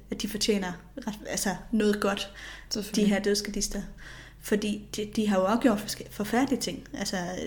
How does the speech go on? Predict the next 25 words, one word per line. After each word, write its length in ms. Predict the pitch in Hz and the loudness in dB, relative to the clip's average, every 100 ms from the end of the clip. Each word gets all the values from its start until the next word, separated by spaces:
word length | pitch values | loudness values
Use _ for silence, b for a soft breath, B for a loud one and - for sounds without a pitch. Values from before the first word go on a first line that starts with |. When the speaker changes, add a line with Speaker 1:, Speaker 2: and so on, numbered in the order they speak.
| - 233 | -2 2
Speaker 1:
det 120 | 220 | 4
her, 280 | 214 190 180 | 4 2 0
de 160 | - | -4
har 60 | 196 | -2
gjort 240 | 202 214 | 0 0
mod 140 | 208 202 | 2 0
Alice 320 | 196 214 220 | 2 0 0
og 40 | 202 | -2
Frank, 380 | 202 202 220 | 0 0 0
det 80 | 214 | 2
er 60 | 196 | 2
jo 240 | 185 - 208 | 2 -2 0
noget 160 | 202 | 2
af 60 | 208 | 2
det 100 | 202 | 2
værste, 300 | 190 196 214 | 0 -4 -2
man 120 | 202 | -2
overhovedet 240 | 190 202 | 0 -2
kan 80 | 214 | -2
udsætte 320 | 214 214 208 | -2 0 0
andre 220 | 196 202 202 | -2 -4 -4
for, 220 | 202 202 | -4 -2
ikke? 220 | 262 285 - | -2 -4 -2
Speaker 2:
Jo. 60 | 185 - B B B B B - - | -4 -4 B B B B B -12 2
Speaker 1:
Så, 260 | - 208 | 4 4